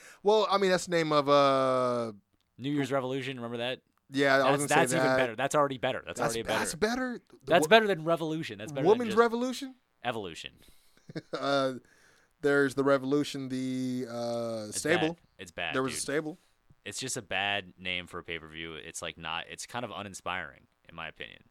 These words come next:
Speaker 1: There was the video game E C W Revolution. First
Speaker 2: Yeah.
Speaker 1: video game.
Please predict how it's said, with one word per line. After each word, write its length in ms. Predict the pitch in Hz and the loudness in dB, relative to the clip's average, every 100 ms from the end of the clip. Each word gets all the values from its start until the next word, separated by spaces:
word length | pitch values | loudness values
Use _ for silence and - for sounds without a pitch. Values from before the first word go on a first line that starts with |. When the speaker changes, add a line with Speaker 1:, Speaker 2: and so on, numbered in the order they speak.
| _ _ _ _ - - _ _ - | _ _ _ _ -20 -20 _ _ 0
Speaker 1:
There 140 | 165 | 2
was 140 | 160 139 | 2 0
the 60 | |
video 240 | 139 160 151 | 0 2 4
game 260 | 143 139 | 2 -2
E 60 | 135 | -4
C 100 | - | -4
W 260 | 135 131 127 | -2 -2 -2
Revolution. 580 | 127 120 123 123 135 139 _ _ _ _ _ _ _ _ _ _ _ _ _ _ | -4 -4 -6 -6 -10 -16 _ _ _ _ _ _ _ _ _ _ _ _ _ _
First 220 | - 139 139 | -4 -4 -2
Speaker 2:
Yeah. 80 | |
Speaker 1:
video 120 | 135 127 | -4 -4
game. 280 | 123 127 | -8 -12